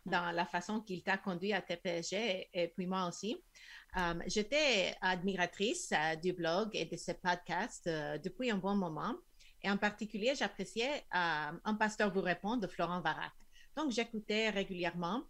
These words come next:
Speaker 2: Et puis, j'ai appris un jour dans un, un, un échange qu'il a eu qu'il avait fait ses études au Master's Seminary à Los Angeles et euh, qu'il avait assisté à la même église que moi, à la même époque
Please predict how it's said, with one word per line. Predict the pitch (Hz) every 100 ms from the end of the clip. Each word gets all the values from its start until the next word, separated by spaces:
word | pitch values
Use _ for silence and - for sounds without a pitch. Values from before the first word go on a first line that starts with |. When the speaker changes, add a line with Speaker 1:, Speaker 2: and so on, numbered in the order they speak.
| - -
Speaker 2:
Et | 190
puis, | 202
j'ai | 220 220
appris | 214 254 302
un | 254
jour | 269 339 370 -
dans | 214 208 185 170 165 165 170 170 185
un, | 208 202 196 185 - - -
un, | 170 165 -
un | 175
échange | 170 170 262 392 - -
qu'il | - 175
a | 175
eu | 208 311 - - - -
qu'il | 240 226 214 190 - 220
avait | 196 233 294
fait | 269
ses | 220 208
études | 190 - 240 262 - -
au | 180
Master's | 175 175 185 185 -
Seminary | 175 175 185 208 240
à | 175
Los | 170 170 180
Angeles | 170 170 160 - - - - -
et | 269 285 - - - - -
euh, | 196 180 170
qu'il | 170 220
avait | 190 196 226 277 -
assisté | - 190 185 -
à | 202
la | 185
même | 185 208
église | 262 214 208 214
que | -
moi, | 220 175 175 240
à | -
la | 170
même | 175 175
époque | 185 185 330 339